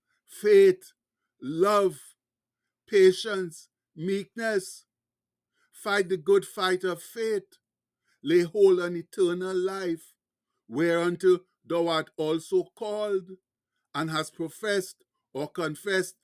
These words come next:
a good profession or confession before many witnesses."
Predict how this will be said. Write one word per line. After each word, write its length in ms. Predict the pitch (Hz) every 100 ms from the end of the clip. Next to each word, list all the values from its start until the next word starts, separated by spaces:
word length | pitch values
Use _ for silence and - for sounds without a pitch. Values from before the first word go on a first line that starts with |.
| _ _
a 120 | 135
good 280 | 123 165 170
profession 680 | - 160 - 170 165 180 170
or 180 | 160 160
confession 920 | 165 151 - 180 165 - 220 202 190 _ _ _ _
before 420 | 143 160 202 185
many 280 | 180 180 190
witnesses." 1000 | 190 190 185 196 185 247 247 214 - -